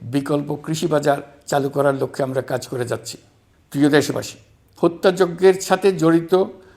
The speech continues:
পতিত স্বৈরশাসক ও তার দোসরদের বিচার কার্যক্রম এগিয়ে চলছে। এই জন্য আন্তর্জাতিক অপরাধ ট্রাইব্যুনাল আইন সংশোধন করা হয়েছে। বিচার প্রক্রিয়ার স্বচ্ছতা নিশ্চিত করার জন্য আসামিদের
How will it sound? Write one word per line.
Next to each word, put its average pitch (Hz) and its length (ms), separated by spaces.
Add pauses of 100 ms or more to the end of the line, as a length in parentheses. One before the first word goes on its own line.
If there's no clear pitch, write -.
(160)
পতিত 160 340
স্বৈরশাসক 170 720 (520)
ও 147 100
তার 160 300
দোসরদের 170 540
বিচার 147 300
কার্যক্রম 151 580
এগিয়ে 139 320
চলছে। 160 300 (760)
এই 143 160
জন্য 160 200
আন্তর্জাতিক 156 680
অপরাধ 165 380
ট্রাইব্যুনাল 151 460
আইন 143 220
সংশোধন 147 540
করা 165 240
হয়েছে। 165 320 (520)
বিচার 131 340
প্রক্রিয়ার 156 500
স্বচ্ছতা 147 380
নিশ্চিত 147 380
করার 147 300
জন্য 147 220 (400)
আসামিদের 147 540